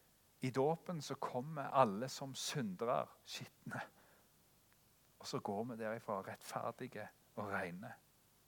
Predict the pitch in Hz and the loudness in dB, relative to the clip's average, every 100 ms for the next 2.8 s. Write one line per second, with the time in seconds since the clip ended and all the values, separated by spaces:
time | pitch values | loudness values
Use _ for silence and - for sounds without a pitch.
0 | - - - - - - - - - 139 | -20 -20 -20 -20 -20 -20 -20 -20 -6 0
1 | 113 95 135 143 135 - - - - 120 | 0 0 -2 -2 -2 -4 -4 -2 0 0
2 | 92 107 139 135 101 - 131 - | 0 -2 -2 -2 -4 -2 -4 -4